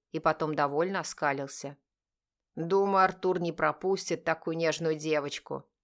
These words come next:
Даже удивительно, что он раньше не приметил. Ты...» Не получилось завершить предложение, Страхов уже двигался к выходу, следуя за Артуром.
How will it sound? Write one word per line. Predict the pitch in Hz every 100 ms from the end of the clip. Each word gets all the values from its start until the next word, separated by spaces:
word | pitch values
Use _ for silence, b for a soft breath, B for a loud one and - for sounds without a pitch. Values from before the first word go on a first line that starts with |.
| _ -
Даже | 170 170 165
удивительно, | 160 165 160 190 190 151
что | 143 -
он | 160
раньше | 165 160 -
не | 151
приметил. | 151 156 151 143 143 131 135 _ _ _
Ты...» | - 160 151 - _ _ _ _ _ -
Не | 170
получилось | 175 170 170 - 180 156 147
завершить | 151 156 170 151
предложение, | 160 156 151 151 175 180 185 175 B B
Страхов | B - 220 226 185
уже | 180 170
двигался | 156 170 156 156 -
к | 165
выходу, | 170 208 214 196
следуя | 208 - 160 160
за | 156 156
Артуром. | 156 - 147 143 143